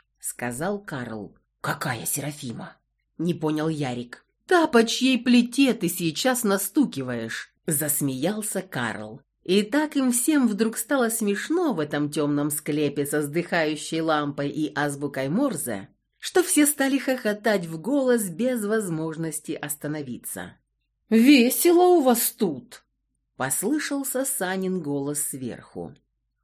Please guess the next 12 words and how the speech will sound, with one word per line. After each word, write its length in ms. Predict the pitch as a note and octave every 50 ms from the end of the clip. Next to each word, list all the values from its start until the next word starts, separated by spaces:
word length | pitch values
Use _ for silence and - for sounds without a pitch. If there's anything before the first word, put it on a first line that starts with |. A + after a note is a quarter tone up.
| _ _ -
«А 140 | G3 G#3 G#3
мне 380 | G#3+ G#3+ G#3 G#3 A#3+ F4 F#4
Сенька 540 | F4 - - - D4+ D#4 D4 C#4+ C#4 - C4+
плешь 500 | C4 C4 - A#3+ G3 E3 C3+ B2 - - -
проела, 600 | D3+ C#3+ C#3 C3+ A#2+ A#2+ C3 B2 A#2+ A#2+ B2 B2
Клаву 420 | B2 - E3 D#3 D3 C#3+ C3+ C#3+
надо 320 | D3+ D3 C3 C3 C3+ B2+
искать, 680 | B2 A#2+ - - - - C3 E3 B3 C#4 A3 D3+ - -
спасать 880 | - - - - C#3 B2+ - - - - C3+ G3 C4+ C#4 A#3 G3 - -
её 300 | D#3+ E3 D#3+ D3 D3+ D3
опять 360 | D3 D3 D3+ C#3+ C#3 C#3+ -
надо. 720 | D3 C#3+ D3 C#3+ B2+ B2 B2+ A#2+ B2 B2+ B2+ A#2+ A#2+